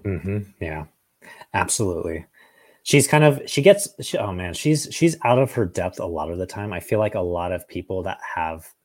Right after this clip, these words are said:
significant others who aren't writers can relate to this, where they wanna support you and help you, but they don't really understand the problems that you're dealing with because, you know, they're not on that journey. They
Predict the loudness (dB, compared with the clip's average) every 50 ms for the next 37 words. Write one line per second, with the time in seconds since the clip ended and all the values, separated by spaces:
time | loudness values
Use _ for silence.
0 | _ _ _ -6 -6 -4 -4 -4 -6 -8 -8 -10 -10 -10 -10 -10 -8 -6 -6 -6
1 | -8 -10 -12 -12 -12 -14 -14 -16 -14 -12 -10 -8 -6 -6 -8 -8 -10 -12 -12 -12
2 | -12 -10 _ -8 -6 -6 -8 -10 -10 -10 -8 -6 -6 -6 -6 -8 -10 -10 -8 -6
3 | -6 -6 -6 -6 -8 -10 -14 _ _ _ _ _ _ -20 -20 -20 -20 -20 -20 _
4 | -20 _ _ _ _ _ 6 8 8 8 6 6 4 2 2 -2 -2 -4 -4 -2
5 | -2 -2 -2 -4 -4 -4 -4 -4 -6 -8 -8 -4 -4 -4 -4 -4 -4 -6 -6 -4
6 | -6 -8 -8 -8 -6 -6 -6 -6 -6 -6 -6 -4 -6 -6 -8 -10 -8 -8 -8 -6
7 | -6 -6 -6 -6 -8 -10 -8 -8 -8 -8 -10 -10 -12 _ -8 -6 -6 -6 -8 -10
8 | -10 -10 -10 -8 -10 -12 -14 _ -16 -14 -12 -12 -12 -12 -10 -10 -10 -12 -12 -14
9 | _ _ -14 -12 -10 -10 -10 -10 -10 -12 -14 -14 -14 -16 -14 -12 -12 -12 -12 -12
10 | -12 -12 -14 -10 -8 -8 -8 -8 -8 -10 -10 -10 -10 -12 -12 -10 -8 -8 -8 -8
11 | -8 -10